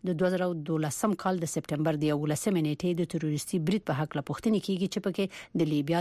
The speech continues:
د بنغازي په ښار کې د امریکا په قونسلګرۍ کې د امریکا سفیر کریستوفر سټیونز او درې نور امریکایان وژل شوي دي. د هیلری کلینټن نه په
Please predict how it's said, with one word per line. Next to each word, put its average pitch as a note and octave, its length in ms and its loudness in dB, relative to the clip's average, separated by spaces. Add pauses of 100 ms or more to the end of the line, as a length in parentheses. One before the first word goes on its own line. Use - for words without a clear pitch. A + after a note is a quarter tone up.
د E3 120 0
بنغازي D3 460 0
په D3+ 100 -2
ښار E3 220 0
کې F#3+ 140 0
د - 20 0 (140)
امریکا D3 400 0
په - 100 -6
قونسلګرۍ D3+ 560 0
کې G#3+ 80 2 (340)
د - 20 0 (120)
امریکا D3+ 400 -2
سفیر F#3+ 380 -2
کریستوفر E3 500 -2
سټیونز A#3+ 420 2 (320)
او F#3+ 100 4
درې F3 240 2 (120)
نور A3 120 2 (320)
امریکایان C#3+ 480 -4
وژل C3+ 300 -4
شوي C3+ 220 -2
دي. - 60 -18 (720)
د D#3+ 100 4
هیلری G3 280 4
کلینټن G3 400 0
نه F#3+ 80 0
په F3+ 60 -2